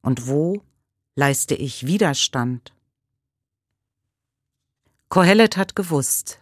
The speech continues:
dass es nicht leicht ist, mit dem ewigen Wandel Freundschaft zu schließen. Er schreibt darum weiter:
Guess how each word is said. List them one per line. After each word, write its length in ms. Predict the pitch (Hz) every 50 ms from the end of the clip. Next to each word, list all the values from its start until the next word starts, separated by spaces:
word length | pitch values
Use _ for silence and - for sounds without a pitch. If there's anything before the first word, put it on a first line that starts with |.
| _ _ _
dass 200 | - 151 143 -
es 180 | 160 143 - -
nicht 320 | 160 160 143 - - -
leicht 400 | 127 123 123 123 123 - - -
ist, 400 | - 127 127 - - - - - _ _ _ _ _ _ _ _ -
mit 140 | - 135 -
dem 140 | 143 135
ewigen 540 | - 123 160 185 202 180 202 - 170 156 131
Wandel 400 | 135 127 135 151 165 175 175 170
Freundschaft 1040 | - - - - 135 131 127 123 - - - 123 127 - - - - - - - -
zu 120 | - -
schließen. 640 | 143 - - - 147 139 139 - - - 147 143 143 _ _ _ _ _ _ _ _ _ _ _ -
Er 100 | 135 131
schreibt 420 | - - 147 143 143 - _ -
darum 380 | 143 135 135 127 139 131 135 117
weiter: 520 | 127 120 120 127 135 - - 196 196 226